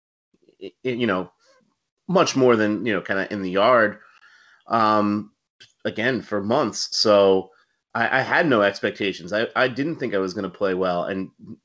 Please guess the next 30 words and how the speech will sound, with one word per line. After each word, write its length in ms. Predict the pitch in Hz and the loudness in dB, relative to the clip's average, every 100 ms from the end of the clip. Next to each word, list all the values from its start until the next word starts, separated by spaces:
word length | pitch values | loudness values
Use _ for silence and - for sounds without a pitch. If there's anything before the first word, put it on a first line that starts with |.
| - | -6
part 280 | 107 123 135 | 2 4 4
of 140 | 127 | 2
that 320 | 120 120 123 | 2 2 0
is, 440 | 117 113 117 117 - _ _ _ _ _ | 0 2 2 0 -6 _ _ _ _ _
you 100 | - | -8
know, 160 | 127 101 | -4 -4
me 320 | 101 110 117 | -2 -4 -2
going 340 | 113 117 113 90 | 2 2 2 -2
into 340 | 117 - 131 | -8 -6 -2
it, 200 | 135 - | -2 -2
just 240 | 113 107 | -6 -4
saying, 340 | - 117 113 110 | 2 4 4 0
"Okay, 280 | 107 104 92 | 0 0 -2
just 160 | 92 | -6
put 100 | 104 | -6
a 40 | 90 | -4
good 200 | 110 107 | -4 -4
swing 280 | 123 117 113 | -4 0 0
on 140 | 110 | 0
it 100 | 107 | -2
here, 340 | 117 117 113 | -2 0 0
just 180 | 110 - | -2 -8
put 100 | 98 | -12
a 40 | 92 | -8
good 180 | 104 | -8
swing 220 | - 113 104 | -6 -6 -2
on 120 | 104 | -2
it 100 | 104 | -4
here." 480 | 104 104 101 98 - _ _ _ _ _ | -4 -2 0 -2 -4 _ _ _ _ _
Um, 440 | 95 90 85 85 | -8 -4 -4 -6